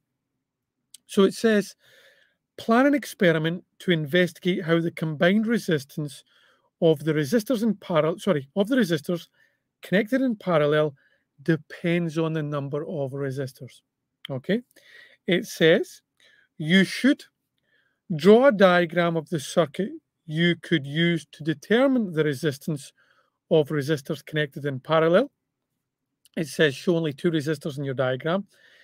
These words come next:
Explain briefly how you would carry out this investigation, and then draw a table or tables with column headings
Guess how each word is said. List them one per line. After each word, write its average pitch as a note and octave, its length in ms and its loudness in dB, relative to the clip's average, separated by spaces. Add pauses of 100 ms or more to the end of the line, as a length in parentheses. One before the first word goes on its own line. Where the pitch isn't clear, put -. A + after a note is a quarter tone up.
(340)
Explain G3 640 2
briefly F#3+ 680 0 (360)
how - 200 0
you F3 200 0
would E3+ 180 0
carry D#3+ 360 0
out A3+ 280 2 (180)
this D#3 340 -4
investigation, D3+ 920 -2 (520)
and E3 260 2
then E3 380 0
draw E3 340 2
a D#3+ 160 -10
table F#3 460 0
or C#3+ 220 -10
tables E3+ 520 0 (420)
with D#3 280 -4
column A#3+ 400 0
headings C#3 580 -4